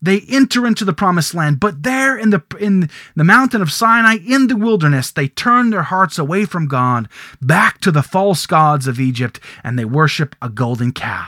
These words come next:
And so Moses, this new Adam who walks with God, he now has to set up the Levitical priesthood,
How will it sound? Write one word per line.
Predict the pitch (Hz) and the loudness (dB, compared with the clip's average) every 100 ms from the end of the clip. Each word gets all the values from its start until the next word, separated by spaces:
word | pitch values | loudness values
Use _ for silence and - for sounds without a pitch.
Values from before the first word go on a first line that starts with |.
| - - - - - | -16 -20 -20 -20 -6
And | 127 127 | -4 -2
so | 139 | 0
Moses, | 135 139 220 220 214 202 | 2 2 2 2 0 -2
this | 165 139 165 | -2 -2 4
new | 196 247 | 6 6
Adam | 202 202 208 190 | 4 2 2 2
who | 147 | 2
walks | 127 120 180 - | 2 2 0 0
with | 175 139 | -4 0
God, | 160 160 165 147 - - - | 2 4 4 2 -4 -18 -20
he | - 226 233 | 0 4 6
now | 208 175 170 | 6 6 6
has | 151 156 - | 4 0 0
to | 143 | -2
set | - 160 | 0 0
up | 160 - | 0 0
the | 143 | 0
Levitical | 139 123 113 185 185 175 | 0 0 2 2 2 -2
priesthood, | - 160 139 156 139 | -2 -2 -2 -2 -4